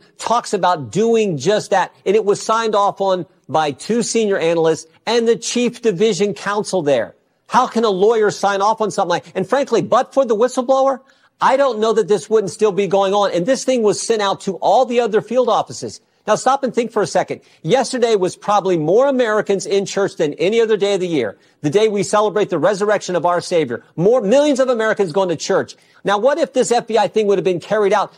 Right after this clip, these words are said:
There would be people in the church spying on fellow parishioners, fellow, fellow churchgoers. That, that's what they were looking to do. That's how scary this is, what they've done to the First Amendment. And when you put it in context,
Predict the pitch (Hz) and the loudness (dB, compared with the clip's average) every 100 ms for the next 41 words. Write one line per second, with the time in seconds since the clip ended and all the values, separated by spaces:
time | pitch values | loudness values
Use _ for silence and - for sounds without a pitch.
0 | - 131 254 262 233 175 214 - 233 233 | -6 0 0 0 -2 -2 -4 -4 -6 -4
1 | 208 196 208 202 - 214 - - _ - | -4 -2 -2 -2 -2 -4 -4 -8 _ -10
2 | - - 226 254 254 226 180 185 165 - | -6 -2 0 0 0 0 0 -2 -2 -2
3 | 214 226 220 - 185 185 202 - 175 127 | 0 2 0 -2 -2 0 -2 -2 -6 -4
4 | - 233 226 160 - _ - 240 226 220 | 0 2 2 0 -8 _ 0 2 4 2
5 | - 233 - 214 185 165 - _ - - | 0 -2 0 2 2 0 -4 _ -2 -2
6 | 151 131 226 254 - 247 - 226 208 196 | -2 0 0 0 0 0 2 2 2 2
7 | 180 226 214 196 - 160 185 131 - - | 2 0 -2 -4 -4 0 0 0 -8 -8
8 | 110 208 240 226 214 - - 185 220 247 | -2 0 0 0 -2 -2 -4 0 2 2
9 | 220 220 - 196 185 - _ 156 214 214 | 2 0 2 0 0 -2 _ 0 0 2
10 | 202 160 196 190 175 - 202 - 180 180 | 0 0 0 0 -4 0 0 0 0 0
11 | 170 175 220 190 - 311 285 202 208 254 | 0 0 0 0 -2 -2 -2 -2 -2 -2
12 | - 151 - - | -2 -4 -4 -12